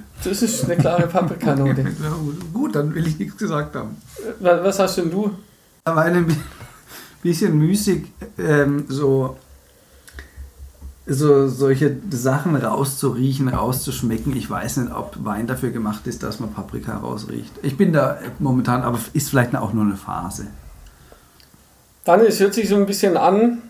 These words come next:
Speaker 1: also ich, ich, ich hör, ich hör die Argumentation, also ich habe, ich hab's irgendwann schon mal gesagt, ich habe meine Heimat in Naturwein gefunden.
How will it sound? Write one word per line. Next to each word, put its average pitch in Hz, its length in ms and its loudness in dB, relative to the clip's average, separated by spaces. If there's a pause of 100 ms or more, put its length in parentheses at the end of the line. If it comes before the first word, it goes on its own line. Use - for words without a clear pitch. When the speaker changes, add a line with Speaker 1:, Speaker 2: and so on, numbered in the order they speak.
(140)
Speaker 1:
also 165 220 2
ich, 160 480 -4
ich, - 0 -
ich 170 460 -10
hör, 160 300 -2
ich 175 160 -6
hör 175 100 4
die 170 140 2
Argumentation, 165 880 2
also 156 160 4
ich 156 140 0
habe, 147 260 2
ich 147 100 -2
hab's - 280 -8
irgendwann 147 360 2
schon 147 120 -2
mal 139 160 2
gesagt, 151 320 2
ich 151 140 -2
habe 143 160 0
meine 135 300 2
Heimat 147 340 2
in 143 100 2
Naturwein 151 680 2
gefunden. 170 560 -4